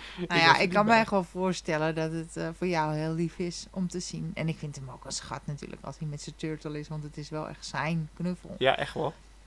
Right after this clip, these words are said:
Speaker 2: is
Speaker 1: En
Speaker 2: gewoon erg
Speaker 1: ik
Speaker 2: als
Speaker 1: denk
Speaker 2: we die
Speaker 1: ook
Speaker 2: ooit
Speaker 1: dat,
Speaker 2: verliezen,
Speaker 1: dat
Speaker 2: denk ik.
Speaker 1: hij ooit, wanneer die, eh, mag van jou, ik weet niet vanaf welke leeftijd deze film nu is.
Speaker 2: Ik heb geen idee.
Speaker 1: Maar
Speaker 2: Ik gok Nederland kennende dat hij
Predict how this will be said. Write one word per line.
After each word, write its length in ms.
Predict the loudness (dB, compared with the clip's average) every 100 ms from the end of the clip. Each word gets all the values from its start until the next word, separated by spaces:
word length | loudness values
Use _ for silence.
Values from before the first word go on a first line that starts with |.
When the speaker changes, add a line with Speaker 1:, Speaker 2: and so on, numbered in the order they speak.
| -16
Speaker 2:
is 0 |
Speaker 1:
En 80 | -6
Speaker 2:
gewoon 160 | 0 4
erg 100 | 6
Speaker 1:
ik 60 | 6
Speaker 2:
als 80 | 6
Speaker 1:
denk 120 | 8
Speaker 2:
we 40 |
die 80 | 8
Speaker 1:
ook 60 | 8
Speaker 2:
ooit 100 | 6
Speaker 1:
dat, 100 | 4
Speaker 2:
verliezen, 200 | 6 6
Speaker 1:
dat 80 | 10
Speaker 2:
denk 120 | 12 12 8
ik. 60 |
Speaker 1:
hij 80 | 6
ooit, 240 | 6 4 2
wanneer 300 | 4 4 4
die, 320 | 2 2 2
eh, 560 | 2 2 0 0 -2 -6 -10 -10
mag 440 | -2 4 4 4
van 200 | 0 2
jou, 360 | 6 6 6 2
ik 80 | 2
weet 120 | 4
niet 180 | 4 2
vanaf 220 | 0 2
welke 320 | 2 2 0
leeftijd 360 | 0 0 0 -2
deze 200 | -4 -4
film 240 | -4 -4 -6 -12 -20 -20 -20 -2
nu 340 | 4 6 6
is. 520 | 4 -2 -2 -4 -6 -12 -20 -20 -20 -8
Speaker 2:
Ik 140 | 0
heb 100 | 2
geen 240 | 2 2 2
idee. 300 | 2 -2 -2 -14 -8
Speaker 1:
Maar 260 | -2 2 4
Speaker 2:
Ik 180 | 4
gok 440 | 2 0 2 2 -4
Nederland 580 | -4 -2 0 2 0 0
kennende 440 | -2 -2 -2 -2
dat 120 | -4
hij 100 | -6